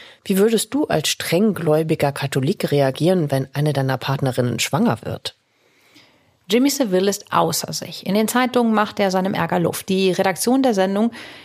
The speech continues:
Speaker 2: hätte die Kinder gegen ihn aufgebracht und entsprechend instruiert.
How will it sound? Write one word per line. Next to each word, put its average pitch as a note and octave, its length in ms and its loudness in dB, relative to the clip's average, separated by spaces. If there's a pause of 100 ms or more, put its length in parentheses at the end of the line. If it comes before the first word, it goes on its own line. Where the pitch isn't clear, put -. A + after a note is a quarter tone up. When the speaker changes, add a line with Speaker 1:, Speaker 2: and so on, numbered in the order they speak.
Speaker 2:
hätte A3 240 -2
die G#3+ 140 0
Kinder G3 320 0
gegen F3 180 0
ihn E3+ 160 0
aufgebracht A#3+ 720 0
und F3+ 180 -2
entsprechend F#3 680 -2
instruiert. - 880 -2